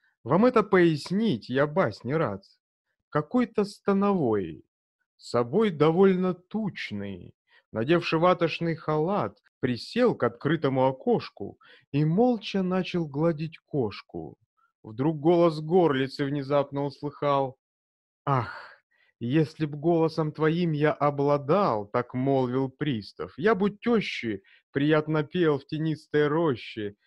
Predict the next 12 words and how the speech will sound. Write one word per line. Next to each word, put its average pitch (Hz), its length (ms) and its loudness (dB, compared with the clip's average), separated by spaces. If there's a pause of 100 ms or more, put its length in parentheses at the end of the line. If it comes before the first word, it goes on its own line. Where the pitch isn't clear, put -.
(120)
и 226 120 -4
сродников 135 760 0
своих 135 440 -4
пленял 139 680 -2 (300)
и 135 220 -8
услаждал". 110 1000 -4 (880)
А 110 140 -10
горлица 107 800 -6 (260)
на 123 140 -4
то 190 160 -2
головкой 180 480 -2
покачала 110 880 -4